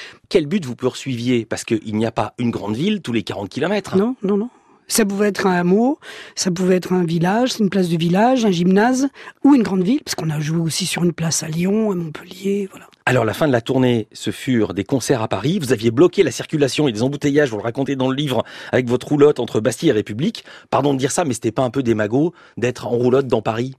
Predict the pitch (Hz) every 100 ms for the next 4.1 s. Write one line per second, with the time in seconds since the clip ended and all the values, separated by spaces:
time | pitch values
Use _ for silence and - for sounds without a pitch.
0 | - 240 277 208 170 196 175 160 202 269
1 | - - 170 - _ _ _ _ - -
2 | 92 90 92 101 143 123 113 180 202 190
3 | 196 196 240 262 285 220 190 165 - 165
4 | -